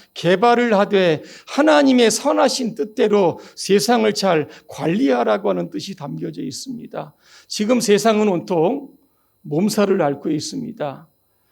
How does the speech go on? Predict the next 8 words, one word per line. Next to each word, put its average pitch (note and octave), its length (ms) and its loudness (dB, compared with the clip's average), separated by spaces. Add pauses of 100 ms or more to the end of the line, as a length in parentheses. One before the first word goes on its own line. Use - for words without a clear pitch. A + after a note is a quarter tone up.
(280)
로마서 F#3 380 2
삼 A#3+ 280 -4
장에 G#3 260 0
보니까 D3+ 760 -6 (200)
이런 E3+ 280 -8
말씀이 - 380 -10
있습니다. - 640 -14 (460)
"피조물이 F#3 880 2